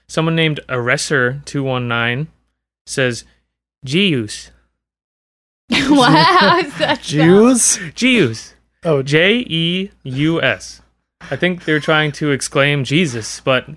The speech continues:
Speaker 1: they,
Speaker 3: Oh.
Speaker 1: you know, missed a few.
Speaker 3: It almost sounds like they're
Speaker 1: Jews.
Speaker 3: exclaiming, "Jews."
Speaker 1: Uh, that, you, you could be, it could be that. They, they also wouldn't be wrong. The
Speaker 3: Was everyone at the Last
Speaker 2: Yeah.
Speaker 3: Supper Jewish?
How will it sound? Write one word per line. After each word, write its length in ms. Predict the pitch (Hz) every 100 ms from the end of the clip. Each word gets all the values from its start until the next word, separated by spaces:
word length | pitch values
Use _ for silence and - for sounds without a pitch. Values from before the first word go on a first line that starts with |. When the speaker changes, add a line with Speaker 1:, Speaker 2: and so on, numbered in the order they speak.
| -
Speaker 1:
they, 100 | 160
Speaker 3:
Oh. 460 | 151 139 120 - -
Speaker 1:
you 100 | 135
know, 220 | 113 107 117
missed 280 | 139 135
a 60 | 123
few. 380 | - 120 120 131 _ -
Speaker 3:
It 140 | 165
almost 240 | 165 180 -
sounds 160 | 190
like 80 | 175
they're 120 | 156
Speaker 1:
Jews. 120 | 160 -
Speaker 3:
exclaiming, 480 | 170 175 160 143 120 _
"Jews." 720 | - 233 214 151 120 - - - _ _ _ - 127 -
Speaker 1:
Uh, 120 | 156
that, 380 | 143 160 226 -
you, 200 | 214 196
you 180 | 156 180
could 240 | - 349
be, 280 | 269 196 135
it 120 | 143
could 180 | - 233
be 100 | 165
that. 300 | 120 110 139
They, 200 | 165 165
they 160 | 160 180
also 240 | 233 -
wouldn't 260 | 180 190 165
be 160 | 156
wrong. 720 | 131 120 139 143 127 151 170 143
The 60 |
Speaker 3:
Was 100 | 151
everyone 280 | 156 202 247
at 20 |
the 80 | 233
Last 200 | 175 185
Speaker 2:
Yeah. 40 | 202
Speaker 3:
Supper 220 | 147 180
Jewish? 580 | 170 226 254 - -